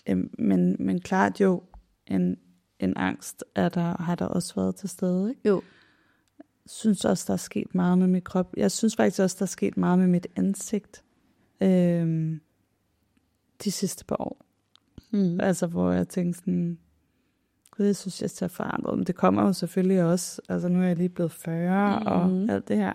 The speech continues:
Speaker 1: ikke?
Speaker 2: Mhm.
Speaker 1: Men, øh, fornemmelsen af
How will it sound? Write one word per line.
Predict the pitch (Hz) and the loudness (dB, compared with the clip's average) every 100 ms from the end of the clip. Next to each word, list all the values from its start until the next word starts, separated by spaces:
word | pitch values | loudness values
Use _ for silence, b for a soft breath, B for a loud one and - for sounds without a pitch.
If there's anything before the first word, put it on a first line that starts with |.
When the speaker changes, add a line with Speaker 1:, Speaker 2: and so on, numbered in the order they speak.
| 247 | -2
Speaker 1:
ikke? | 214 | 0
Speaker 2:
Mhm. | 220 | 2
Speaker 1:
Men, | 190 202 B B B B B B B _ _ - | 2 0 B B B B B B B _ _ -6
øh, | 208 196 | -2 -2
fornemmelsen | 175 202 202 214 208 - 202 196 | -4 2 4 6 4 0 -2 -2
af | - 185 | -2 -2